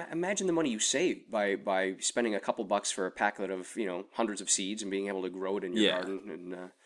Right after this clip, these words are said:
Speaker 2: And you can't just, like, throw money at it to get, like, you can't, like, spend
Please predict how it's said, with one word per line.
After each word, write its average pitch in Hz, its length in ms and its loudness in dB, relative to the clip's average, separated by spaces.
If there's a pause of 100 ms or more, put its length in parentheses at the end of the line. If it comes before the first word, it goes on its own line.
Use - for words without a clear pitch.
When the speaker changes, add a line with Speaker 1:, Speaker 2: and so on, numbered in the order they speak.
Speaker 2:
And 151 80 6
you 165 60 8
can't 185 180 4
just, 165 140 -2
like, 101 160 2
throw 107 280 6
money 90 680 0
at 78 480 -2
it - 360 -6
to 95 100 -8
get, 82 320 -2
like, 95 200 2
you 139 100 4
can't, 98 380 2 (600)
like, 92 280 -2
spend 85 560 -2